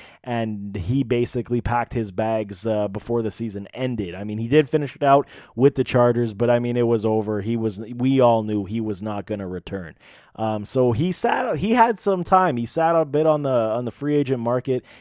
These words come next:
He was, uh, looking for a team. I heard the Bills were interested, and he ended up signing with, uh, the Denver Broncos. I believe it was a two-year,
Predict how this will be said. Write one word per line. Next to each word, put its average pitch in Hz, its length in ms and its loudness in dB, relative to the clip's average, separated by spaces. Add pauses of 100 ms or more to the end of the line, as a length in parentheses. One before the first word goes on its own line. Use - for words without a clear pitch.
He 131 140 2
was, 135 320 4
uh, 123 220 4
looking 135 320 0
for 131 200 0
a 117 60 0
team. 135 300 -4
I 120 80 2
heard 123 200 0
the 113 60 -8
Bills 123 320 0
were 131 120 2
interested, 127 520 -2 (240)
and 117 140 -4
he 120 80 0
ended 127 200 -2
up 120 100 0
signing 120 520 -2
with, 123 320 0
uh, 117 220 0
the 107 140 -4
Denver 110 340 -2
Broncos. 110 560 -4
I 113 80 0
believe 135 880 2
it 135 40 4
was 127 160 0
a 117 60 -2
two-year, 123 500 -2